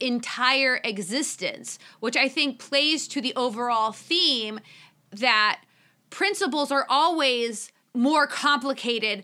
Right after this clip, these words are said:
than just one rule. We're compromising all of the time.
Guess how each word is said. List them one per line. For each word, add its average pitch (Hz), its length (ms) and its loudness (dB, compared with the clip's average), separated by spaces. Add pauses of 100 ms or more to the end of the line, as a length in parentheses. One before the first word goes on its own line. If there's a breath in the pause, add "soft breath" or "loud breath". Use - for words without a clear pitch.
(180 soft breath)
than 233 180 -2
just 254 400 2
one 214 400 0 (160)
rule. 156 480 -4
We're 285 160 2
compromising 247 720 0
all 233 240 -2
of 214 140 -6
the 208 100 -6
time. - 640 -10